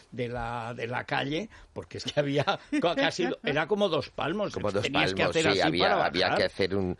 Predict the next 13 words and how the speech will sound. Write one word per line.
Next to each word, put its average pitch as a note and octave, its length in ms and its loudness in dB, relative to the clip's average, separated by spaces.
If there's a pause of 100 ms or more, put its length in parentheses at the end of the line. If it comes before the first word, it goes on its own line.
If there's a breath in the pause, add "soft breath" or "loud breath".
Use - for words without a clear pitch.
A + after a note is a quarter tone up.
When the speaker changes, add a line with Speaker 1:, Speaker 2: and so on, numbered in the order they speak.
Speaker 1:
Parecía - 320 -8
Speaker 2:
sí, B2 80 2
Speaker 1:
aquello - 260 2
Speaker 2:
sí. - 60 0
Speaker 1:
la, D3 160 2
las C#3 260 -6
inundaciones C3 680 -4
de E3 100 -6
Orihuela, C#3 580 -4
de, A#2+ 80 -6 (240)
Speaker 2:
<laughs> G#2+ 200 -2
Speaker 1:
de G#2+ 80 0
Alicante. G#2 540 -8